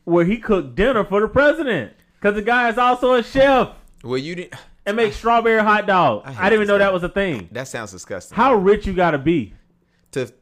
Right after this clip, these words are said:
Speaker 2: think that you want strawberries and hot dogs
Speaker 1: Evidently,
Speaker 2: together.
Speaker 1: it's good because President Obama came to have 'em and stayed all night.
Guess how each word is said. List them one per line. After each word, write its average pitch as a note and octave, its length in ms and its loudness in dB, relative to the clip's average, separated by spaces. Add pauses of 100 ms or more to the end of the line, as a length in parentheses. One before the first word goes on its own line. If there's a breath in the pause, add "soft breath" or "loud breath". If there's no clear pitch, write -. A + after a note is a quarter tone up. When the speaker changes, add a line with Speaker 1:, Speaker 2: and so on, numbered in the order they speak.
Speaker 2:
think D3+ 240 -8
that B2+ 160 -16
you B2+ 80 -12
want A#2+ 260 -14
strawberries G#2+ 560 -8
and G2 100 -14
hot F#2 160 -12
dogs F2+ 140 -6
Speaker 1:
Evidently, G3+ 420 -2
Speaker 2:
together. D3+ 80 -4
Speaker 1:
it's A#2 80 -14
good D3 240 -6
because B2+ 240 -14
President C#3+ 440 -10
Obama C3+ 280 -12
came B2+ 200 -12
to A#2+ 60 -16
have C3 220 -8
'em A#2 80 -18
and G#2 80 -18
stayed B2+ 240 -8
all G2+ 200 -8
night. G#2 300 -12